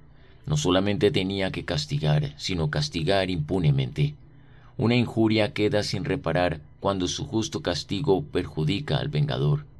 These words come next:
Igualmente queda sin reparación cuando ésta deja de dar a entender a quien le ha agraviado que es él quien se venga.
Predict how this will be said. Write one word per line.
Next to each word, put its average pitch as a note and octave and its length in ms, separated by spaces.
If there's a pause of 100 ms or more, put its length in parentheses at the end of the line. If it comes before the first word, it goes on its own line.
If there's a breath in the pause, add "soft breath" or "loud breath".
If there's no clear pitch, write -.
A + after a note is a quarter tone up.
(240)
Igualmente F#2 640
queda G#2 240
sin G2+ 240
reparación G2 720
cuando G2+ 360
ésta G#2+ 360
deja G#2+ 400
de G2+ 120
dar F#2 240
a F2 80
entender D#2 640 (140)
a D#2 160
quien E2+ 400
le E2+ 100
ha F#2+ 200
agraviado E2 640 (340 loud breath)
que G2 260
es G#2+ 160
él F2+ 260
quien D#2+ 220
se D2 160
venga. D2+ 440